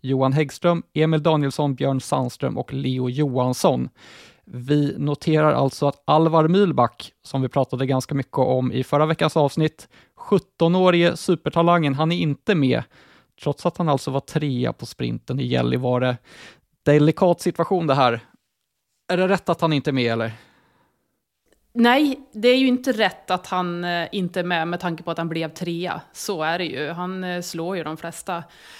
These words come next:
Speaker 2: Och, eh, jag måste faktiskt erkänna att jag satt och hoppade i soffan när jag såg Alvar åka sin kvartsfinal och semifinal och final, när de avslutningarna som han hade, alltså, det var så himla häftigt att se. Han, eh,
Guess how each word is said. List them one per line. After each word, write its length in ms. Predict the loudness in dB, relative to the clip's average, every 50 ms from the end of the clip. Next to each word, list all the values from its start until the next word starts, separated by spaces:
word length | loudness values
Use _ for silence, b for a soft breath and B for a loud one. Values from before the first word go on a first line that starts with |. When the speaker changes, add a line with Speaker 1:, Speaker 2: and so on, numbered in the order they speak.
| B B B B B
Speaker 2:
Och, 640 | B B B -2 -2 -2 -2 -6 _ _ _ -4 -2
eh, 400 | 0 2 2 4 2 2 2 -2 -6 -14 -14
jag 440 | -12 -8 -4 0 2 2 2 2 0
måste 320 | -2 -6 -6 -6 -8 -8
faktiskt 280 | -8 -8 -8 -8 -10 -8
erkänna 440 | -6 -6 -6 -4 -6 -6 -4 -6 -6
att 140 | -8 -8 -6
jag 220 | -4 -4 -4 -6
satt 360 | -6 -8 -8 -8 -8 _ -12
och 220 | -8 -6 -6 -6 -4
hoppade 500 | -6 -8 -8 -6 -4 -4 -4 -4 -4 -8
i 100 | -8 -8
soffan 520 | -8 -10 -10 -6 -4 -4 -4 -4 -6 -10 -12 -14
när 300 | _ -8 -4 -2 -2 -2
jag 140 | -2 -2 -4
såg 240 | -4 -6 -8 -6 -4
Alvar 480 | -6 -6 -6 -8 -8 -8 -8 -8 -10 -14 -14 -10
åka 680 | -8 -8 -8 -8 -10 _ -6 -4 -4 -2 -4 -6 -8 -10 -12 -14 -18 _ _ -20 _ _ _ -20 _
sin 440 | -16 -16 -10 -8 -6 -6 -6 -6 -4
kvartsfinal 600 | -4 -6 -6 -6 -8 -8 -8 -4 -4 -4 -6 -6
och 280 | -8 -8 -8 -8 -8 -8
semifinal 600 | -6 -6 -6 -6 -6 -8 -10 -10 -10 -8 -8 -8
och 80 | -8 -10
final, 380 | -10 -10 -8 -8 -8 -8 -10 -12
när 500 | -12 -8 -4 -2 -2 -2 -2 -2 -4 -6
de 280 | -8 -6 -6 -6 -6 -6
avslutningarna 720 | -6 -6 -8 -8 -8 -8 -8 -8 -8 -8 -10 -10 -10 -12
som 180 | -12 -12 -10 -10
han 120 | -10 -8
hade, 260 | -10 -10 -10 -10 -8
alltså, 240 | -8 -10 -10 -10 -12
det 340 | -10 -6 -6 -4 -4 -4 -4
var 220 | -6 -8 -8 -8
så 200 | -10 -10 -14 -14
himla 380 | -12 -10 -10 -10 -10 -10 -10 -10
häftigt 440 | -10 -12 -14 -14 -14 -16 -12 -12 -10
att 80 | -10
se. 220 | -8 -8 -6 -6 -8
Han, 520 | -10 -10 -8 -6 -6 -6 -6 -8 -8 -8
eh, 300 | -8 -8 -8 -10 -10 -12